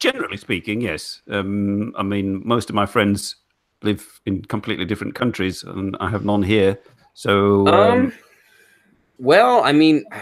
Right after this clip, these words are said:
Speaker 2: a lot of it just comes down to just scheduling time just to meet them sometimes. I mean,
Speaker 1: Hmm.
Speaker 2: 'cause you've seen on the show, I interview a lot of my friends who do creative things here in Japan or outside of Japan for that matter.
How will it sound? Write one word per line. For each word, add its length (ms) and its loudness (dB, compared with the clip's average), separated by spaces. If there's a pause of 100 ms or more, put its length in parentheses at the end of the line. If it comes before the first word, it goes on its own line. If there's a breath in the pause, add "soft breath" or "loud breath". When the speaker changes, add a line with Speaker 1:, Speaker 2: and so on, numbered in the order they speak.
(200 loud breath)
Speaker 2:
a 60 -12
lot 240 0
of 100 -2
it 100 -4
just 220 -12
comes 300 -6
down 300 -4
to 120 -14
just 540 -14 (760)
scheduling 840 -4
time 520 -2
just 220 -10
to 80 -6
meet 500 -4
them 240 -8
sometimes. 880 -8
I 60 0
mean, 180 2
Speaker 1:
Hmm. 60 -2
Speaker 2:
'cause 260 -4
you've 220 -6
seen 160 0
on 100 2
the 100 4
show, 400 4 (360 loud breath)
I 100 2
interview 380 4
a 20 2
lot 220 6
of 40 -4
my 160 -2
friends 480 0
who 280 -6 (120)
do 300 -10
creative 400 -2
things 400 -4
here 220 -2
in 80 -8
Japan 560 -2 (400)
or 340 0 (300)
outside 420 2
of 80 -12
Japan 340 -4
for 100 -14
that 180 -4
matter. 380 -6